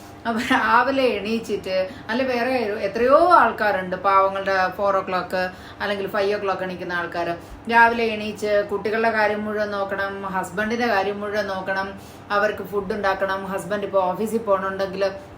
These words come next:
ഹസ്ബൻഡിന് ഫുഡ് ഉണ്ടാക്കി കൊടുക്കണം, പിന്നെ, ഉം,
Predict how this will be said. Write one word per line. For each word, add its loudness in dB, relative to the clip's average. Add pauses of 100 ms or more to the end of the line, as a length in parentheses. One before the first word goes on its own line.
(600)
ഹസ്ബൻഡിന് -2
ഫുഡ് -6
ഉണ്ടാക്കി -2
കൊടുക്കണം, -4 (340)
പിന്നെ, -2 (720)
ഉം, -8